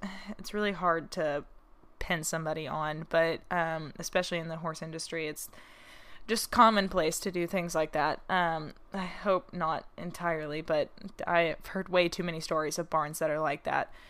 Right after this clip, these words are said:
Um, but no, you're not stupid for staying at, or staying at all. Like, it, <laughs>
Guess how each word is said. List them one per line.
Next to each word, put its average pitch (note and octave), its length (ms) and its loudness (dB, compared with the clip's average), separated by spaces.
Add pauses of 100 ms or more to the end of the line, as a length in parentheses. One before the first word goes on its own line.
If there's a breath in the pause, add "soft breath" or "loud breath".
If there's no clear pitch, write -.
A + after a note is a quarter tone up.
(240 loud breath)
Um, E3 420 2
but F3 300 6
no, F#3+ 280 6
you're F#3 200 0
not F#3+ 180 6
stupid F3 380 0
for F#3 100 -2
staying D#3 400 -4 (200)
at, F3 200 2
or E3+ 140 2
staying E3 560 2
at E3+ 220 2
all. D#3 340 6 (140)
Like, E3 260 -2 (100)
it, D#3+ 220 0 (460)
<laughs> - 80 0